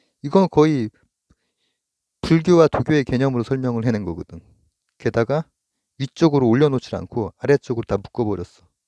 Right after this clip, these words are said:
통나무 하나로. 그래서 오늘은, 아, 통나무 하나로 기를 중심으로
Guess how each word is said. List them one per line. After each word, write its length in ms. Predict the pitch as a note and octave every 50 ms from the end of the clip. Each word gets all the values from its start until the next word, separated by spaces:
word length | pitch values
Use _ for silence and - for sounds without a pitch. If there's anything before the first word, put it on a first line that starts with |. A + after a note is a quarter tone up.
| _ _ _ _ _ _ _
통나무 500 | - - G3 G3 G3 F#3+ F3+ D#3+ C#3+ B2
하나로. 380 | A2 G2+ F#2+ F2+ F#2 G2 F#2+ - _ _ _ _ _ _ _ _ _ _ _ _ _ _ _ _ _ _ _ _ _ _ _ _ _ _ _ _ _ _
그래서 200 | _ G2 - -
오늘은, 380 | G2+ G2 G2 G2+ A2 B2+ D3 D3 - _ _ _ _ _ _ _ _ _ _ _ _ _ _ _ _ _ _
아, 500 | F#2 F2 E2 D#2 D#2+ D#2+ E2 E2+ F2 F2+ - _ _ _ _ _ _
통나무 480 | - - E3+ F3 F3+ F3+ E3 D#3+ D3+ C#3+
하나로 580 | B2+ C#3+ C#3 C3 A#2 G#2+ - C3 C#3 D#3 D#3+ - _ _ _ _ _ _ _ _ _ _ _ _ -
기를 240 | - C3 C#3 D3 C#3+
중심으로 720 | C3 A#2+ A#2 G#2+ A2+ G2+ G2 G2 F#2 - F2+ F#2+ B2+ D#3+